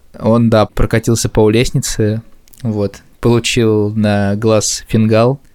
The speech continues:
Ну, я не знаю, ну, э, как бы, кроме как на личном опыте, я не знаю, как ещё доказать такому маленькому ребёнку, что ему не надо что-то делать. Ну, то есть, возможно, что, ну, то есть, когда он хочет, э, съесть горячую еду, ты говоришь, там: «Подожди, ещё горячее».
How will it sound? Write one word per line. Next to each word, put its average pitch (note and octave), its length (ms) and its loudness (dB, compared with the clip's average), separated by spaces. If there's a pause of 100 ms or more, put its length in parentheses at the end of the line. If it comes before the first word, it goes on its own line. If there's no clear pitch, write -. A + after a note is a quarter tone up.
(500)
Ну, C3 80 4
я C#3 160 4
не C#3+ 80 2
знаю, A#2+ 300 2
ну, B2 200 2
э, - 320 -4
как B2 200 0
бы, A#2+ 220 2 (440)
кроме C#3+ 320 2
как B2+ 200 -2
на C3 100 2
личном C3 400 0
опыте, D#3+ 360 0
я B2 60 2
не B2+ 80 -2
знаю, B2+ 220 -2
как - 160 -16
ещё - 160 0
доказать A#2 640 0
такому A2+ 320 0
маленькому A2+ 460 0
ребёнку, A2+ 380 -2
что - 200 -2
ему A2 160 2
не A2 100 2
надо A2+ 180 0
что-то - 280 -8
делать. A2 440 -2
Ну, A#2+ 120 -6
то D3+ 100 0
есть, - 180 -4
возможно, A#2 460 2
что, A2 640 2 (360)
ну, C3 100 2
то A#2+ 80 0
есть, A2+ 100 0
когда A#2+ 340 2
он A2+ 280 2 (380)
хочет, - 560 -2
э, G#2 460 2
съесть A2 320 0
горячую A#2 500 2
еду, A#2+ 340 0
ты B2+ 120 0
говоришь, A2+ 300 0
там: G#2 180 -2
«Подожди, A2+ 360 0
ещё C#3 220 0
горячее». G2+ 520 -2